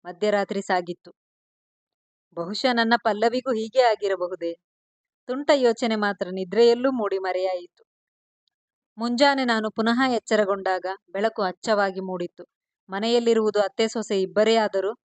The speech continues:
ಗದ್ದಲ ಮಾತ್ರ ಐದಾರು ಮಂದಿ ಇದ್ದಾರೆಂಬಷ್ಟು. ಹಬ್ಬದ ತಯಾರಿ ಜೋರಾಗಿಯೇ ನಡೆದಿದೆ. ನಾನು ಕಣ್ಣು ತೆರೆದಾಗ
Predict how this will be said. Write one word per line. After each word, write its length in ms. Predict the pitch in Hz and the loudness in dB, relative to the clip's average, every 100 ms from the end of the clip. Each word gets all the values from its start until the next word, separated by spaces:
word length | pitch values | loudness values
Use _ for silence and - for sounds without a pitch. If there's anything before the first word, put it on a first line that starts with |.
| _ _ - | _ _ -8
ಗದ್ದಲ 360 | 190 185 240 240 | -4 0 4 4
ಮಾತ್ರ 340 | 220 196 - 202 240 - | 2 -2 -4 -6 -6 -10
ಐದಾರು 420 | 180 190 226 247 | -8 2 4 4
ಮಂದಿ 260 | 247 233 220 | 2 0 -2
ಇದ್ದಾರೆಂಬಷ್ಟು. 760 | 208 208 208 190 185 - - - _ _ _ _ _ _ _ _ _ _ _ - | 0 0 0 0 -4 -4 -8 -14 _ _ _ _ _ _ _ _ _ _ _ -16
ಹಬ್ಬದ 280 | 190 190 240 247 | -6 0 0 2
ತಯಾರಿ 560 | 226 220 220 208 202 | 2 4 4 0 -2
ಜೋರಾಗಿಯೇ 580 | 202 202 226 233 220 233 | 0 4 4 4 2 -2
ನಡೆದಿದೆ. 460 | 226 202 196 180 175 _ _ _ _ 226 | 0 -2 -4 -8 -10 _ _ _ _ -4
ನಾನು 240 | 247 254 | -2 0
ಕಣ್ಣು 260 | 240 247 294 | 2 0 2
ತೆರೆದಾಗ 480 | 262 233 220 202 | 4 4 4 2